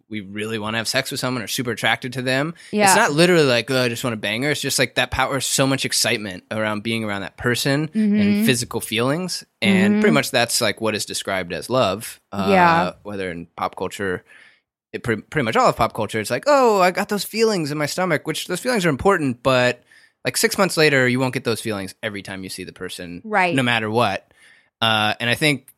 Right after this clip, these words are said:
Speaker 1: guys are just like, "Well, I'm in. I felt those feelings, so
Speaker 2: That
Speaker 1: now
Speaker 2: day
Speaker 1: we're
Speaker 2: is
Speaker 1: in
Speaker 2: a
Speaker 1: love
Speaker 2: hard,
Speaker 1: forever."
Speaker 2: that day, you're right. That day is a hard pill to swallow too.
Speaker 1: Yeah.
Speaker 2: The day that it's like, th-,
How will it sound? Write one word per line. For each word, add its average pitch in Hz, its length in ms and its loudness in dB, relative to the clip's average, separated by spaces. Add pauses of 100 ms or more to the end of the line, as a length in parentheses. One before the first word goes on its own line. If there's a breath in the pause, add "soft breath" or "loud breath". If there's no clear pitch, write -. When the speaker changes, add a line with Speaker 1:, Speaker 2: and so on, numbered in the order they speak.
(140)
Speaker 1:
guys 110 240 -4
are 117 60 -8
just 113 120 -6
like, 120 140 -4
"Well, 135 320 0
I'm 151 140 2
in. 190 380 4
I 131 80 0
felt 165 240 0
those 180 180 0
feelings, 180 640 2
so 220 60 -4
Speaker 2:
That 240 160 4
Speaker 1:
now 160 160 4
Speaker 2:
day - 40 4
Speaker 1:
we're 220 120 6
Speaker 2:
is 233 60 6
Speaker 1:
in 240 40 4
Speaker 2:
a 240 40 4
Speaker 1:
love 233 180 8
Speaker 2:
hard, 226 200 4
Speaker 1:
forever." 156 600 4
Speaker 2:
that 233 240 0
day, 202 260 -6
you're 214 140 -4
right. 175 400 -2
That 233 180 2
day 247 160 4
is 214 120 0
a 208 60 0
hard 190 300 -2
pill 190 220 -6
to 180 100 -8
swallow 160 480 -2
too. 147 420 -4
Speaker 1:
Yeah. 127 240 4
Speaker 2:
The 220 120 2
day 214 240 6
that 196 200 4
it's 196 200 -2
like, 190 300 0
th-, - 100 -10